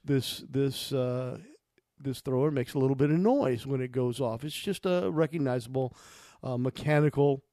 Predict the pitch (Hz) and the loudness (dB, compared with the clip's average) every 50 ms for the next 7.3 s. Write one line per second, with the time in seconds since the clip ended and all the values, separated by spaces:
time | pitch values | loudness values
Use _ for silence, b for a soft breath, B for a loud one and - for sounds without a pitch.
0 | _ - - - - 214 - - - - 170 - - - _ b b b b b | _ -14 -10 -4 -2 0 0 0 -2 -4 -10 -16 -18 -18 _ b b b b b
1 | b b b b b b b b b b b b - - - - - - 156 160 | b b b b b b b b b b b b -6 -6 -4 -4 0 4 6 6
2 | 156 143 139 135 135 135 131 127 180 214 220 202 165 135 - - - - - 202 | 6 6 6 4 4 2 2 0 0 -2 2 2 2 2 2 -2 -8 -6 -2 0
3 | 202 165 131 147 151 147 139 135 135 139 139 135 127 120 123 127 135 156 151 - | 0 2 2 0 0 2 2 2 2 2 0 0 0 -2 0 0 0 -2 2 2
4 | 147 139 120 113 - - - - 160 156 160 139 127 - - 147 143 143 143 143 | 2 2 2 0 -6 -10 -8 -4 0 2 2 2 2 0 0 0 2 2 4 2
5 | 139 139 139 - 156 139 131 127 123 - - 135 127 127 131 139 147 151 156 147 | 2 0 -2 -2 -2 -2 -2 -4 -6 -6 -6 -4 -2 -2 -2 -2 -2 -2 -2 -2
6 | 135 131 127 123 - 135 131 127 127 127 120 110 - - 113 107 113 131 147 190 | -4 -4 -6 -6 -8 -6 -6 -4 -4 -6 -6 -8 -6 -6 -6 -4 -4 -4 -2 -4
7 | 208 - - - - | -4 -6 -8 -14 -16